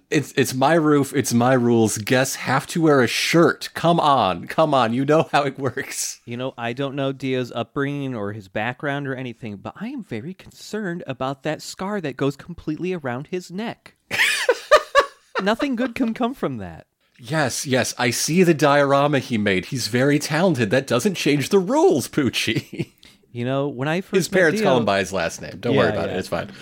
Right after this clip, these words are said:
Speaker 2: When, <laughs> when we first met Dio, we were, you know, we were willing to give him a shot and stuff, but, like, every time he smiles, I see those vampire fangs. <laughs> I don't know if those are cosmetic or if that's just,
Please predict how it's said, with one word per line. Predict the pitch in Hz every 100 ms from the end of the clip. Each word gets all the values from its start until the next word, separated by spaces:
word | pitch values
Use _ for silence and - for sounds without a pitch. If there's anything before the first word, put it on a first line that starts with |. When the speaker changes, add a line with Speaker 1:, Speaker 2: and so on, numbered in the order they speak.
| - - - -
Speaker 2:
When, | 131
<laughs> | - 160 113 160 139 135 _ _ _ -
when | 151
we | 294
first | 320 285 -
met | 240 190
Dio, | 240 220
we | 147 160
were, | 190 185
you | - 156
know, | 143
we | 151 160
were | 160
willing | 160 208 240
to | 214
give | 233
him | 220 208
a |
shot | 196 190 208 208
and | 180
stuff, | - 110 -
but, | 117 95
like, | 110 101
every | 101 156
time | - 196
he | 196
smiles, | - 156 151 175
I | 170 156
see | - 247
those | 254 208
vampire | 131 185 233 95 80
fangs. | 82 87 82 78 - _ - -
<laughs> | - - _
I | 113
don't | 143 156
know | 151
if | 175
those | - 143 131
are |
cosmetic | - 139 127 117 139 196 196
or | 120
if | 104
that's | 139 143
just, | - 135